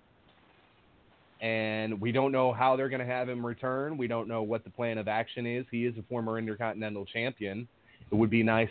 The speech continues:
to see him challenge for that, although I wouldn't as much as I don't wanna see the Shield break up again, I think that you could put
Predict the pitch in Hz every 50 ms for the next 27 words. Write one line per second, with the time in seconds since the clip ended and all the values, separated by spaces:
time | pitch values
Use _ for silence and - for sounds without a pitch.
0 | - - 104 - 120 113 107 113 107 98 - 113 110 107 107 107 101 - - 104
1 | 101 110 113 120 117 113 120 - _ _ _ _ _ _ 104 107 113 110 113 113
2 | 110 117 139 139 - 170 160 - _ _ _ _ _ _ _ _ _ _ _ _
3 | _ _ _ _ _ _ _ _ _ _ _ - - - - - - - - -
4 | _ _ _ _ - _ _ - 156 151 135 143 160 175 202 - - 196 143 180
5 | 170 170 147 165 165 175 151 165 151 151 147 - _ 156 151 135 123 - _ _
6 | _ _ _ _ - - - 156 151 151 151 139 120 - - 131 127 120 135 123
7 | 131 - 156 147 135 143 143 143 147 156 151 - _ _ - 131 _ - 120 117
8 | - 143 143 135 - - - - - 135 135 131 - 131 120 - 139 131 131 127